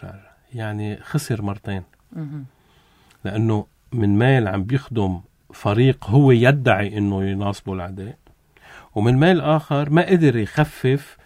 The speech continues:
Speaker 1: من حجم ومن قدرة ومن تمثيل ومن تأثير ومن حضور ومن وجود الشخص اللي كان، أو الجهة السياسية اللي كان عم بيصوب عليها نتيجة مقاطعته.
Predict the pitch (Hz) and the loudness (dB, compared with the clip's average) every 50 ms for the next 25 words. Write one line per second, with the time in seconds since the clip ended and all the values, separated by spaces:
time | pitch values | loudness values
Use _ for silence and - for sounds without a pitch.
0 | _ _ _ - 107 107 107 98 - - 135 139 131 120 113 110 101 98 98 98 | _ _ _ -4 -2 0 0 -2 0 2 2 2 2 2 2 0 0 0 0 -2
1 | 98 95 98 - - 135 131 117 101 95 - 101 95 98 98 98 92 - 98 95 | -2 -4 -4 -4 -4 -4 -2 -2 -2 -2 -2 -4 -4 -2 -2 -4 -4 -4 -6 -6
2 | - - 127 120 117 98 95 92 98 95 95 - - - - - - 135 127 110 | -6 -4 -2 -2 -2 0 -2 -2 -2 -4 -4 -6 -10 -12 -8 -4 -2 0 0 0
3 | 107 107 107 113 113 101 - - 120 123 123 143 147 135 104 - - - - - | 0 0 0 0 -2 -2 -4 -6 -6 -2 0 2 2 2 0 -2 -8 -20 -20 -20
4 | - _ - 117 127 135 139 131 127 120 117 113 110 110 120 135 131 135 139 139 | -20 _ -4 0 2 2 2 2 2 0 0 -2 -2 0 2 2 4 4 2 0
5 | - - _ _ _ _ _ _ _ _ - - - - - 135 - - - - | -4 -12 _ _ _ _ _ _ _ _ -14 -14 -10 -4 -2 -2 -2 -2 -4 -6
6 | 101 95 95 95 - - 104 95 104 107 - 117 104 101 92 90 98 120 113 110 | -4 -4 -4 -4 -6 -6 -6 -4 -4 -4 -4 -2 -2 0 0 -2 -2 -2 -2 -2
7 | 104 - - - 95 95 92 - - 104 101 95 92 98 95 - 101 98 90 95 | -4 -8 -6 -6 -6 -6 -6 -6 -8 -8 -8 -8 -8 -10 -10 -10 -10 -8 -8 -8
8 | 104 101 98 - - 120 139 131 120 107 98 92 87 95 104 104 101 95 92 90 | -8 -10 -8 -4 0 0 2 2 0 -2 -2 -4 -4 -4 -4 -4 -4 -6 -8 -8
9 | - 101 92 - - - - 95 - - 90 - 85 78 76 - | -8 -8 -8 -8 -10 -12 -14 -14 -14 -14 -14 -12 -12 -14 -14 -16